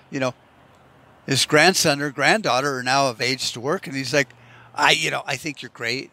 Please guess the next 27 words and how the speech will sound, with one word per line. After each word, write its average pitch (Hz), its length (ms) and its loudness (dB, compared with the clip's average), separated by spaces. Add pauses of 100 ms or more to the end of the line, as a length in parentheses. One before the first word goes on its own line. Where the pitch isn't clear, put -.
and, 117 240 -10
and 120 160 -8
I 120 60 -4
want 123 320 0
you 151 60 -6
to 123 120 -4
mentor 120 800 -4
my 110 140 -10
granddaughter. 123 580 0
It's 120 200 -8
a 123 40 -10
great 123 300 -4
privilege, 139 500 -6 (340)
and 113 120 -8
teach - 240 -2
her 117 140 -4
all 117 200 4
you 147 200 2
know, 123 400 0 (920)
and, 127 200 0
and 131 180 0
I'm 131 140 2
gonna 151 160 4
give 165 180 0
you 156 120 0
a 135 40 -2
raise, 113 640 0